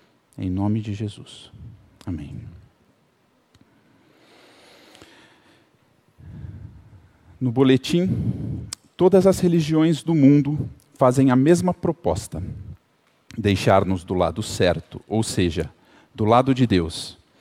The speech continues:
Sendo assim, ou estamos do lado errado e precisamos sair dele,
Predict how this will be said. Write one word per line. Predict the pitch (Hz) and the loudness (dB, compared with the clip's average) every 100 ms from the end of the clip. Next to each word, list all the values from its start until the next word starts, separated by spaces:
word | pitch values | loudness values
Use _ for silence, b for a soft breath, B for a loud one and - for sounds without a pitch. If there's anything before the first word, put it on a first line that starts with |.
| B B B | B B B
Sendo | - 139 127 | -4 2 4
assim, | 131 - 165 185 214 - _ - | 4 2 0 0 -2 -10 _ 0
ou | 165 | 2
estamos | 196 - 160 139 120 | 2 2 2 2 2
do | |
lado | 131 113 110 | 4 4 4
errado | 117 82 113 98 80 80 - _ | 2 2 2 2 0 -10 -14 _
e | - | -10
precisamos | - 104 90 92 92 85 | -6 -4 -4 -2 -2 -4
sair | - 95 95 | -4 -2 -2
dele, | 90 92 113 | 0 0 0